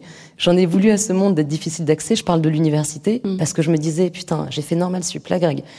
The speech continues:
Speaker 1: Et pourtant, je suis pas sûre d'avoir un poste. Et c'était super dur pour moi, ça. Je me disais, je connais pas les bonnes personnes. Et pourtant, vous voyez, je suis sociable, je suis née à Paris, j'avais un capital culturel dans ma famille, j'avais tout aligné. Je me suis dit, mais déjà, je sais même pas comment font les autres.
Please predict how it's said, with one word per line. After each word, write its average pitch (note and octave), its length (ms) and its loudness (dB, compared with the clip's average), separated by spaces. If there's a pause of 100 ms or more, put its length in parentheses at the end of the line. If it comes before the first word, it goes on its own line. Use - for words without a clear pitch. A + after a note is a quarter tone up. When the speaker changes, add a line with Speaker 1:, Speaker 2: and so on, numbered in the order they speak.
(260)
Speaker 1:
Et D#3 80 4
pourtant, G3+ 340 0
je F#3+ 100 0
suis - 140 -2
pas F#3 140 2
sûre G3+ 200 0
d'avoir E3+ 280 2
un E3+ 80 -2
poste. - 400 -4 (1160)
Et F3 80 4
c'était F3+ 560 0 (100)
super E3+ 480 0
dur D#3+ 220 -2
pour D#3+ 160 0
moi, D3 160 0
ça. D3 240 -6
Je D3+ 100 -6
me D3+ 80 2
disais, E3 380 0 (200)
je - 80 -6
connais E3 200 4
pas F#3+ 160 4
les F#3+ 80 2
bonnes E3+ 180 2
personnes. F3 340 0
Et D#3+ 80 -2
pourtant, D#3+ 280 -4
vous E3+ 80 2
voyez, D3+ 240 2
je - 20 -2
suis - 140 -8
sociable, E3 680 0 (260)
je E3 80 0
suis - 180 0
née E3+ 100 6
à E3 60 4
Paris, E3+ 300 2
j'avais D#3 200 2
un D3 80 0
capital D#3 360 0
culturel D#3+ 440 0
dans D#3 80 2
ma D#3+ 100 2
famille, E3 360 0 (260)
j'avais D#3+ 240 2
tout A3 240 -2
aligné. G#3+ 460 4 (160)
Je - 80 -20
me C3+ 40 -12
suis D3 140 -8
dit, D3+ 60 2
mais C#3+ 60 4
déjà, C#3+ 200 4
je E3 60 0
sais E3 100 0
même D#3 80 2
pas E3 100 -2
comment D#3+ 220 -2
font D#3 100 -6
les F3 160 2
autres. F3 140 -2